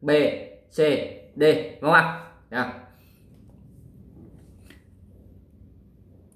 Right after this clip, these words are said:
Ví dụ như thầy cho là một cái tập hợp N đi ha, được không? Cho nó là lạ tí. Tập hợp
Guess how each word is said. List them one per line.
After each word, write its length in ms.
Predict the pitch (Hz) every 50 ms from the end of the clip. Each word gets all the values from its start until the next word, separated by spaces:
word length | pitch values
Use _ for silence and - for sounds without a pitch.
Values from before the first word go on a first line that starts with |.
| _ - -
Ví 120 | 160 175
dụ 120 | 160 135 131
như 200 | 135 143 143 143
thầy 180 | 151 127 117 -
cho 160 | - 131 131 127
là 140 | 117 117
một 140 | 110 110 110 113
cái 100 | 120 -
tập 100 | 117 113
hợp 200 | 110 98 - 117
N 80 | 120 120 113 110 107
đi 100 | 110 117
ha, 120 | 117 120 - - -
được 80 | - 110
không? 240 | 117 117 117 - - - - -
Cho 60 | - 120
nó 120 | 123 131
là 160 | 135 113 92
lạ 240 | 85 82 76 92 98 -
tí. 280 | 123 139 143 - - - - - - _ _ _ _ _ _ _ _ _ _ _ _ _ _ _ _ _ _ - _ _ _ _ _ _ _ _ _ _ - - - - - - _ _ _ - - - - - - - _ - - - - - _ _ _ _ _ _ _ _ _ _ _ _ _ _ _ _ _ _ _ _ _ _ _ - - - - - - - _ _ _ _ _ _ _ _ _ - _ _
Tập 140 | - 104 - -
hợp 200 | - 107 101